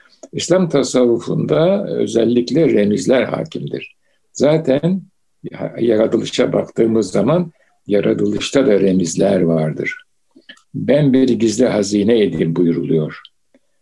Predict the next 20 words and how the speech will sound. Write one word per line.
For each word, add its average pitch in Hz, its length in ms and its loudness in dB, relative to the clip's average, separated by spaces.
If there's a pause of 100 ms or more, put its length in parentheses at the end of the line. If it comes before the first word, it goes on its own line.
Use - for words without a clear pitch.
(300)
Açık - 380 -2
hazine 107 640 2
görene, 104 600 2 (100)
körene 101 460 0
bir - 40 -6
şey - 280 0
yok. 120 400 -2 (880)
Dolayısıyla 117 720 2
hayat 151 380 0
remizler 113 440 0
üzere 104 440 -2
kuruludur. - 540 -4 (1600)
Dolayısıyla 127 920 2
böyle 120 520 2 (540)
"Esti 117 460 0
nesimi 104 640 0
nevbahar, 101 560 0
açıldı - 600 -2
güller 104 400 -2
sukuden, 135 640 -4